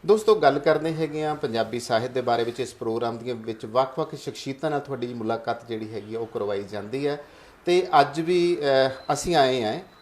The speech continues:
ਸ਼ਾਹੀ ਸ਼ਹਿਰ ਪਟਿਆਲੇ ਦੇ ਵਿੱਚ। ਪਟਿਆਲੇ ਵਿੱਚ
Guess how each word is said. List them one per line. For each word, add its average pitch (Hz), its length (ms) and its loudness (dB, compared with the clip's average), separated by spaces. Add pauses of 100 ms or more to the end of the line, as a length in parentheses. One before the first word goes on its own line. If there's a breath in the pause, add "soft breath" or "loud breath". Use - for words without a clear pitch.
(120)
ਸ਼ਾਹੀ 151 480 6
ਸ਼ਹਿਰ 139 380 -4
ਪਟਿਆਲੇ 104 480 0
ਦੇ 95 100 -4
ਵਿੱਚ। - 280 -12 (500 soft breath)
ਪਟਿਆਲੇ 185 380 8
ਵਿੱਚ 202 400 2